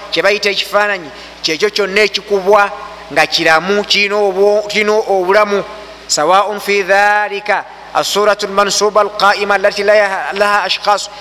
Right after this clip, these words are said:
Kye kimu kifaananyi ekisimbe nga kirina okikwatako bw'oti.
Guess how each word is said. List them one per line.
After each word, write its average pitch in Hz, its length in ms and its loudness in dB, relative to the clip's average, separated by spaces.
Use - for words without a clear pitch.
Kye 160 140 -2
kimu 202 220 -4
kifaananyi 196 600 0
ekisimbe 208 960 -2
nga 165 100 -2
kirina 185 380 0
okikwatako 170 500 0
bw'oti. 143 300 -4